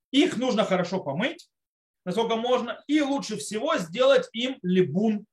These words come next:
каль. Что такое либун каль? Или обработать, то, что называется, огнём,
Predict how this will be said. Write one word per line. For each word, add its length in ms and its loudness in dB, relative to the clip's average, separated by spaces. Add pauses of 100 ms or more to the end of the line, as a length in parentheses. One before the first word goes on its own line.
(100)
каль. 360 0 (440)
Что 120 -8
такое 160 0
либун 280 0
каль? 260 0
Или 140 -2
обработать, 680 -2 (220)
то, 60 -20
что 80 -20
называется, 340 -2
огнём, 580 4